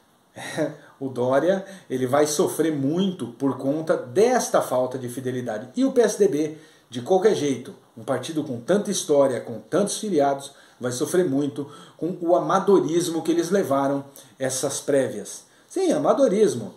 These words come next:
Nós temos que ser sinceros, porque, é, há, há estudos pra você fazer e saber se você vai ter condições com aquele software, com aquela,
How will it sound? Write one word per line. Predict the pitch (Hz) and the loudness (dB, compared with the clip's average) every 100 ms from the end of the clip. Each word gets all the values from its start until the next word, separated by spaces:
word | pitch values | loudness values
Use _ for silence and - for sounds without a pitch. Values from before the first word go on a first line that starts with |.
| _ | _
Nós | 117 | -6
temos | 147 233 240 | -2 0 -2
que | 202 | -2
ser | 214 | -2
sinceros, | 170 123 - 170 131 123 | -2 -4 2 4 2 0
porque, | 131 123 151 131 - - - | -4 -2 -2 -2 -8 -20 -10
é, | 131 131 - - - _ - - | -8 -8 -10 -20 -20 _ -20 -4
há, | 185 226 233 214 | 2 2 2 0
há | |
estudos | 247 - - 247 311 320 233 | -2 -2 -4 0 2 2 -2
pra | - 190 | 0 2
você | 185 175 175 | 2 0 -2
fazer | - 143 135 208 | 0 0 2 0
e | 240 | 2
saber | - 151 151 196 | 0 2 4 4
se | - 131 120 | 2 -4 -6
você | 135 - 151 | -6 -4 -2
vai | 143 131 | 0 0
ter | 139 147 | -4 -6
condições | 156 139 120 - 156 180 131 - - - - - | -6 -6 -6 -4 0 2 0 -8 -18 -20 -20 -8
com | 135 | -6
aquele | 131 170 143 | -2 -2 -2
software, | - 139 185 175 - 120 | -2 2 4 2 -2 -8
com | - 123 | -6 -8
aquela, | 120 156 151 127 120 | -4 -2 0 -2 -8